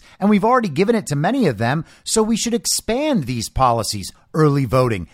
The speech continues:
mail-in voting. The increased use of schools as polling places, and naturally the regime is in control of schools. Recognizing and addressing the impending crisis in voting technology,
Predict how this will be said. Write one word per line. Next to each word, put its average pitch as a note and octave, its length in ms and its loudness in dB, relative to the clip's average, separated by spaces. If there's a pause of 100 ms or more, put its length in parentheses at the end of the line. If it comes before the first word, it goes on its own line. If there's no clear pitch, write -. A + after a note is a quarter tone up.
(120)
mail-in B2+ 600 0
voting. G#2+ 360 -4 (360)
The C3+ 120 0
increased D#3 480 -4
use C#3+ 360 -2
of B2+ 200 -6
schools G3 480 -4
as D#3 220 0
polling G3+ 460 -2
places, G#2 500 -8 (180)
and D#3 260 -6 (240)
naturally B2 580 -4
the A2 120 -6
regime G#2 380 -4
is A#2+ 140 -4
in G2+ 160 -10
control A2+ 440 -6
of - 120 -14
schools. A#2+ 720 -8 (440)
Recognizing C#3+ 720 -2
and D3 140 -4
addressing C3+ 560 -2
the A#2+ 140 -6
impending D3+ 500 -4
crisis D3 480 -2
in C3 220 -6
voting D#3 380 0
technology, C#3 840 -4